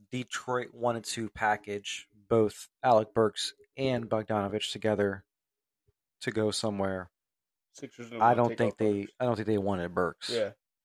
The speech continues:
Speaker 2: Yeah, but Boga-, Bogdanovich is great, man. He, he, he's, he's one of those guys that he is a, like, a championship piece. Like, like, he's, he's a prototype, typical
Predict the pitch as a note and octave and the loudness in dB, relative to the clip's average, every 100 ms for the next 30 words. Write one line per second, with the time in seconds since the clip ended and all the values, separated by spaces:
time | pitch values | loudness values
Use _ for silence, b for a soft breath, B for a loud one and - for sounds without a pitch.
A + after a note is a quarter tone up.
0 | _ _ _ _ - E3+ E3 D#3+ F3 - | _ _ _ _ -2 -2 0 0 0 -2
1 | D#3+ D3+ F3 G#3+ E3 A2+ - A2 A#2 G#2 | -4 -2 0 -2 -8 -12 -6 -6 -4 -6
2 | G#2 G#2+ C3+ C#3 B2+ C#3 D3 B2+ C#3+ D#3 | -6 -6 -10 -14 -14 -12 -12 -12 -12 -10
3 | E3 D#3 - - E3 D3+ E3+ E3 D3+ C#3 | -10 -8 -8 -8 -12 -6 -4 -2 -4 2
4 | C3 C3 B2+ A#2+ A#2+ - D3 D3 C#3 C#3 | 4 6 4 -2 -6 -8 -8 -8 -6 -8
5 | B2+ A#2+ A#2+ A2+ - _ _ _ _ B2 | -8 -10 -10 -14 -18 _ _ _ _ -8
6 | A#2 A2 - B2+ A2+ A2+ G#2+ G2+ - - | -8 -8 -8 -8 -10 -14 -10 -10 -10 -20
7 | - _ - - - G#2+ - A2 - C3+ | -20 _ -20 -10 -4 -4 0 -2 -2 -6
8 | B2+ B2 C3+ B2+ A#2+ C3+ B2+ A#2+ - A#2+ | -6 -8 -12 -12 -6 -4 -4 -4 0 0
9 | A2+ _ _ C3+ A#2 A2 A2 G#2 | 0 _ _ -8 -4 -2 0 -2